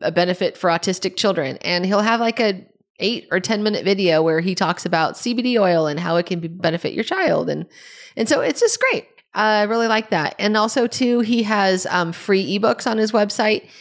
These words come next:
He has this whole book where it's all about supplementation for autism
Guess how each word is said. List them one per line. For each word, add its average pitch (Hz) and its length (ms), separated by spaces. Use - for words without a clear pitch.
He - 80
has 269 140
this 233 140
whole 220 240
book 196 340
where 190 380
it's 208 260
all 208 220
about 202 360
supplementation 196 960
for 185 120
autism 226 640